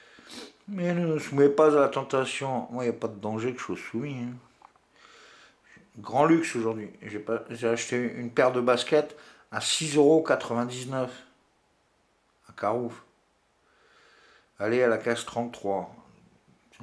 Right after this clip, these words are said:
Tu vois pas comme ça devient un monde de merde. Et vous êtes,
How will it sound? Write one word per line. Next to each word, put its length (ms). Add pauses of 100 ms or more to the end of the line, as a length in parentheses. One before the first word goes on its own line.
(140)
Tu 80
vois 200
pas 120
comme 180
ça 160
devient 240
un 100
monde 320
de 100
merde. 360 (680)
Et 60
vous 180
êtes, 160